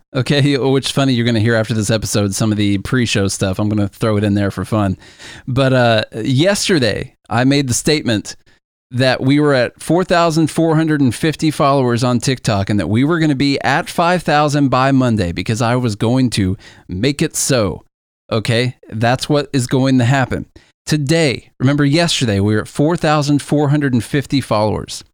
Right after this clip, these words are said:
Today, right now, we are at four thousand seven hundred and fifty followers in just one day on TikTok.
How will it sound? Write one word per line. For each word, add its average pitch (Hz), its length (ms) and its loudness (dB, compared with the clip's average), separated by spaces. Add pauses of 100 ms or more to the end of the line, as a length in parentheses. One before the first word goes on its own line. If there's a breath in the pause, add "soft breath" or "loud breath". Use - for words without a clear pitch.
(320 loud breath)
Today, 139 680 0
right 123 340 -2
now, 131 440 0
we 127 200 2
are 127 40 2
at - 180 -2
four 135 260 0
thousand 127 460 2
seven 139 460 0
hundred 107 340 0
and 101 140 0
fifty 110 340 -4
followers 92 600 -4 (440)
in 131 160 2
just 131 200 0
one 131 340 2
day 120 340 -2 (500)
on 123 160 2
TikTok. - 580 -4